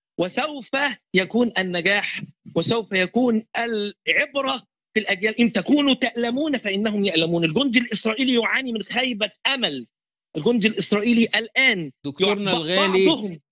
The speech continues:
Speaker 2: أشكرك على هذا التحليل الرصين، وقبل أن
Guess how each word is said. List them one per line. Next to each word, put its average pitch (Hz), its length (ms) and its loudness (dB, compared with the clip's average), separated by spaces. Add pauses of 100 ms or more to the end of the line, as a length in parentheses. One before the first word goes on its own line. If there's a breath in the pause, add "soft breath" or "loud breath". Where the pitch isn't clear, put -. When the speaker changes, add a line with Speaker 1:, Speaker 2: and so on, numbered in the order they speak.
(160)
Speaker 2:
أشكرك 190 560 -2
على 151 180 -4
هذا 160 260 -4
التحليل 160 720 -4
الرصين، 165 840 -4 (360)
وقبل 147 800 -6
أن 135 800 -10